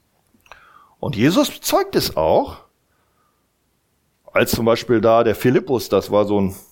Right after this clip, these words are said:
ja, hatte manchmal vorlaute Jünger Jesu, ne? Die waren nicht alle so stromlinienförmig. Als der dann fragte, „Herr, zeige uns den Vater und es genügt uns“, also den lebendigen Gott. Was war die Antwort von Jesus?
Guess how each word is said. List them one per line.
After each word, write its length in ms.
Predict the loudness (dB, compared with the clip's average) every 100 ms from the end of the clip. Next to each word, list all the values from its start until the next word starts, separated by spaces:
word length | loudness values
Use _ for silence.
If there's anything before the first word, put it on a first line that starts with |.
| _ _ _ -12
ja, 200 | -6 -6 -6 _ _ _ -20 -20 _
hatte 220 | -8 -4
manchmal 320 | -2 0 0 -2
vorlaute 500 | 0 2 2 0 -2
Jünger 280 | -4 -4
Jesu, 380 | -2 -4 -4 -4
ne? 200 | -2 -4
Die 120 | -2
waren 180 | 0 0
nicht 200 | -2 -2
alle 160 | -2 -2
so 240 | -2 -4
stromlinienförmig. 1160 | -4 -12 -6 -4 -4 -4 -6 -4 -4 -2 -4 -4
Als 200 | -6 -2
der 200 | 2 4
dann 160 | 2 -2
fragte, 480 | 0 0 2 0
„Herr, 260 | 4 2 2
zeige 480 | -2 2 2 2 0
uns 240 | 0 -2
den 200 | 0 0
Vater 580 | 2 2 4 4 2 2
und 180 | 0 0
es 180 | -2 -4
genügt 480 | 0 2 0 0
uns“, 380 | 0 2 -2 -10 -18 _ _ _
also 180 | -8 -2
den 180 | 0 0
lebendigen 480 | 0 2 0 -2 0
Gott. 280 | 2 2 -6 -20 -20 -20 _ _ _ _
Was 240 | -2 -2 2
war 140 | 2
die 80 | 4
Antwort 320 | 2 2 -2
von 160 | 0 0
Jesus? 560 | 0 0 -4 -6 -14